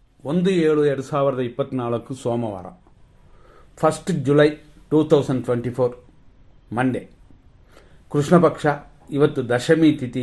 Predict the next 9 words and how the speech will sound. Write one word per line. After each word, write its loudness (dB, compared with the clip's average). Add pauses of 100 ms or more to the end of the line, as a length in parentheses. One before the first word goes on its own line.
ಇದೆ. -6 (880)
ಹತ್ತು -4
ಗಂಟೆ 2
ಇಪ್ಪತ್ತಾರು 2
ನಿಮಿಷ -2
ಹದಿನೈದು -2
ಸೆಕೆಂಡ್ವರೆಗೂ -6 (160)
ದಶಮಿ 0
ಒಳ್ಳೆಯದೇ. -2